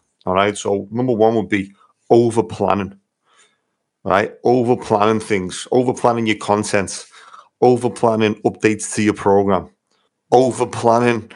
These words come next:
you know, your explanations to your clients. You know, simplify it when it comes to, you know, in coaching terms, make it simple so your clients can understand.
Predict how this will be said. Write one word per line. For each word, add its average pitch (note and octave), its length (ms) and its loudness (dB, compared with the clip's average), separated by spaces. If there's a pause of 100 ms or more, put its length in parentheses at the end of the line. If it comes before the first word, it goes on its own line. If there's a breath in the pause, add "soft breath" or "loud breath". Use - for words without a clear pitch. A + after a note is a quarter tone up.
(140 loud breath)
you G#2+ 100 -2
know, G2 120 2
your G2+ 160 0
explanations A#2+ 840 -2
to A2 80 -12
your G2+ 140 0
clients. G2+ 720 -2
You G#2 100 -4
know, F#2 140 2
simplify A2 720 0
it F2 160 -4
when G2 120 -4
it F#2 80 -8
comes G2 260 -6
to, F#2+ 180 0
you G2 60 -4
know, F2 240 -4 (480 soft breath)
in - 120 -8
coaching A2 440 0
terms, F#2+ 340 0
make A2 200 -2
it G#2 100 -6
simple A2 440 0
so G2+ 180 2
your G2 220 0 (300 loud breath)
clients G#2 380 0
can G2+ 140 -4
understand. F#2+ 600 -2